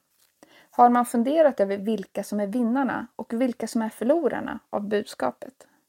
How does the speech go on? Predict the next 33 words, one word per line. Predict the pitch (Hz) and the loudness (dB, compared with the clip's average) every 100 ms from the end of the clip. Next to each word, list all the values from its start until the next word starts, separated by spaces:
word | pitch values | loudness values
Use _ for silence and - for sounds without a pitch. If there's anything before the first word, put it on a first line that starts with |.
| _ _ | _ _
Kan | - 247 | 0 4
man | 233 214 | 4 2
till | 220 214 | -2 -4
hundra | 233 285 277 254 240 | 2 6 6 4 0
procent | - 220 - 226 - - _ | -4 -4 -2 -2 -4 -14 _
stå | - - 233 | -10 0 2
bakom | 208 190 - 240 | 4 2 2 -4
sitt | 214 208 - | -4 -8 -10
budskap? | - - - - - _ _ _ _ - | -10 -10 -12 -12 -14 _ _ _ _ 2
Är | 220 | 4
den | 233 233 | 4 2
lätt | 226 285 - - | 2 0 -2 -8
att | - | -4
underhålla | - 233 202 214 254 277 214 | 0 0 0 -2 -2 -2 -4
och | - - | -6 -8
reparera? | - - 240 302 254 - - _ _ _ - | -6 -2 0 0 0 -4 -12 _ _ _ -2
Does | 226 - | 0 0
it | 208 | -4
heal | - 320 320 262 | -2 4 6 6
the | 240 | 4
future | - - - - - - - _ - | -6 -8 -8 -10 -10 -10 -14 _ -8
instead | 220 - - 226 - | -6 -4 0 0 0
of | 214 | -6
steal | - - 247 233 208 | -8 -4 -2 0 -2
the | - | -6
future? | - - - - - - - _ _ _ _ _ - _ | -12 -10 -10 -10 -12 -12 -14 _ _ _ _ _ -20 _
Kommer | - 247 233 | 2 4 6
detta | 247 - | 4 2
hjälpa | 214 254 254 208 220 | 4 4 4 2 -2
andra | - 254 226 214 254 262 302 - | -2 -2 -2 -2 0 -2 -2 -4
att | 214 | 0
må | 208 202 | 2 2
bättre | 202 240 _ - | -2 -6 _ -8